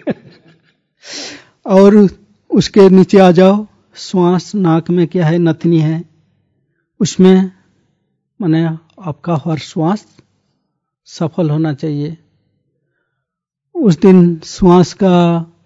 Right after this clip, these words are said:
विक्रम क्या होता है? किसने क्या बोला था? आ? हाँ, कोई कब हमने ये गंध लिया था और उसके प्रति हमारा दिल चला जाता है।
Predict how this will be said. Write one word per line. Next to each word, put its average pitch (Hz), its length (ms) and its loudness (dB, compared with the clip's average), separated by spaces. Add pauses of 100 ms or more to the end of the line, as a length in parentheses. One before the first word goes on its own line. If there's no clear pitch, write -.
(500)
विक्रम 190 460 2
क्या 190 200 0
होता 165 280 0
है? 185 260 -4 (420)
किसने 208 320 -4
क्या 202 200 -2
बोला 190 220 -2
था? 208 240 -8 (1080)
आ? 185 200 -2 (1300)
हाँ, 156 720 -4 (720)
कोई 202 280 4 (220)
कब 185 180 0
हमने 185 400 2
ये 180 360 4 (340)
गंध 180 360 0
लिया 170 280 2
था 185 360 -2 (480)
और 170 240 -2
उसके 196 340 -2
प्रति 180 340 -4
हमारा 175 360 0
दिल 180 300 -2
चला 165 340 -4
जाता 165 360 -6
है। 165 240 -6